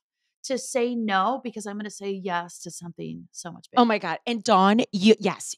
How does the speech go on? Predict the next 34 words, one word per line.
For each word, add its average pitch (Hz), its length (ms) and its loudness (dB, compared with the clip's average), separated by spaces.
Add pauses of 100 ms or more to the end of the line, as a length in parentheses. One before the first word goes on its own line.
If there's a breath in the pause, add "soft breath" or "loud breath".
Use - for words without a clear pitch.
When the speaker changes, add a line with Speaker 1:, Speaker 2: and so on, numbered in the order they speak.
Speaker 2:
'cause 185 220 4
you 233 140 6
also 190 320 4
know 165 160 4
personally 165 600 -2
that 156 120 0
I 147 100 0
walked 156 300 0
away 151 300 -2
from, 165 160 -6
like, 139 220 -6
a 156 140 -4
really 156 680 -4
big 143 440 -4 (140)
lucrative 160 460 -2
contract 151 540 -4
this 202 220 -2
year, 196 220 2
like, 170 340 -2 (840 loud breath)
very, 180 760 6
like, 175 220 0
multiple, 185 420 2
multiple 175 360 0
six - 260 -6
figures, 170 320 0
you 170 60 -4
guys. 147 400 -2 (100)
And 165 340 -4 (220)
I 202 680 2 (220)
still 220 400 0
stand 190 760 0
in 185 120 -2
this 185 180 -4
belief 202 560 -6